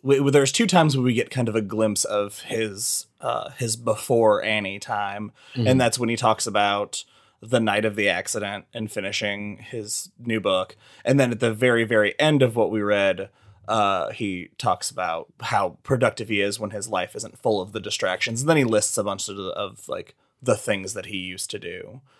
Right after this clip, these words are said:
Speaker 1: that would distract him from his writing, that would put it off. But other than that, like, but those aren't even very detailed. It's just like, "Oh, here are things I would do instead of writing that now I don't have those distractions, so I'm,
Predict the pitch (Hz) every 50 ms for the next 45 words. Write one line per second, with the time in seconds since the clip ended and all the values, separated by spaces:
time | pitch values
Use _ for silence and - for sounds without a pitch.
0 | _ _ _ _ - 110 90 95 107 104 90 104 - - - 107 78 - - -
1 | - - - 110 90 - - - 107 - - - - 110 - 95 - _ - -
2 | - - - - - 143 - - - - - - - 156 156 165 190 196 185 147
3 | 139 156 170 151 110 123 117 113 113 131 117 143 139 135 135 - - _ - -
4 | 143 143 139 135 131 131 127 117 123 117 110 104 98 - 160 196 185 - - 104
5 | 104 98 104 113 - 123 - - 117 107 113 - - - - 254 240 170 - -
6 | 180 190 190 175 160 - - 165 170 175 160 135 135 120 120 117 120 110 98 107
7 | 113 110 107 104 107 - - 131 113 110 104 110 101 98 98 104 104 107 110 117
8 | 98 110 110 104 98 98 101 107 92 - 101 107 101 95 - 95 98 - - -
9 | - - 107 101 107 - - 101 98 107 - - - 110 101 107 107 104 -